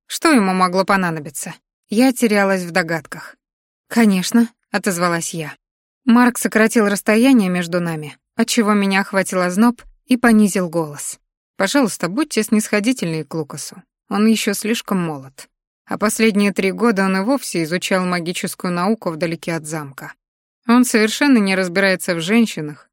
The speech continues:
и не подозревает, какую боль способны причинять чувства». «Вы считаете, что я хочу сделать ему больно?»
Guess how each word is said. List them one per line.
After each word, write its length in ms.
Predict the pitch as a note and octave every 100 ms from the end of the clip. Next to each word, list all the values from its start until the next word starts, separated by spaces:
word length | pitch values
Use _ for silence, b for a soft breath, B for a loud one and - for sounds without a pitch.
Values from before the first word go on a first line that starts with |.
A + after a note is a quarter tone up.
| -
и 100 | A#3
не 120 | B3
подозревает, 720 | A3 G#3+ G#3 A#3 B3+ F3 -
какую 380 | F3 - F#3 E3+
боль 220 | G#3 G#3
способны 600 | - - E3+ G#3 F3+ E3+
причинять 500 | - E3 F#3 E3 D#3+
чувства». 520 | - D#3+ - - C#3 - _ _ _ _ _ _
«Вы 180 | G3 A3
считаете, 500 | - A3 A3+ A3+ A3
что 180 | - G3
я 160 | F#3+
хочу 300 | G3+ G3+ -
сделать 480 | G3 E3 G3 F#3+ -
ему 220 | F#3+ F3+
больно?» 440 | E3 A3+ D4+ B3+